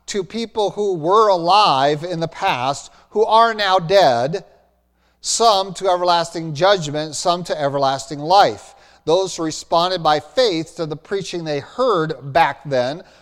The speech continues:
whether it be back in the days of Noah or just back in the early days of the church compared to the time now,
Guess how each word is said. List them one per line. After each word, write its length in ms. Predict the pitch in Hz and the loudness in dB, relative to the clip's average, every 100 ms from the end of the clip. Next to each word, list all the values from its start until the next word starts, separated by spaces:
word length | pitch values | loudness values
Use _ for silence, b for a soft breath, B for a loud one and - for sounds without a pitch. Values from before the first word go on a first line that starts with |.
| B | B
whether 240 | 214 208 | -2 0
it 40 | 196 | -2
be 120 | 190 | -4
back 340 | 170 185 190 | 0 0 0
in 60 | 185 | -6
the 80 | 170 | -4
days 300 | 175 180 165 | -2 -2 -4
of 100 | 180 | -4
Noah 560 | 147 143 127 156 240 B B B | 0 2 4 2 0 B B B
or 140 | 226 | -2
just 260 | 220 233 - | 0 -2 -2
back 360 | 226 165 175 208 | 2 2 2 -4
in 80 | |
the 120 | 190 180 | -6 -6
early 340 | 165 170 180 | -4 -2 -2
days 340 | 156 151 165 165 | -2 -2 -2 -6
of 120 | 170 | -8
the 100 | 175 | -8
church 400 | - - 160 - | -6 -4 -4 -6
compared 420 | 151 135 175 175 | -10 -6 -4 -4
to 60 | 170 | -4
the 120 | 160 | -8
time 400 | - 160 147 147 | -8 -8 -8 -6
now, 440 | 175 180 131 147 | -4 -2 -2 -4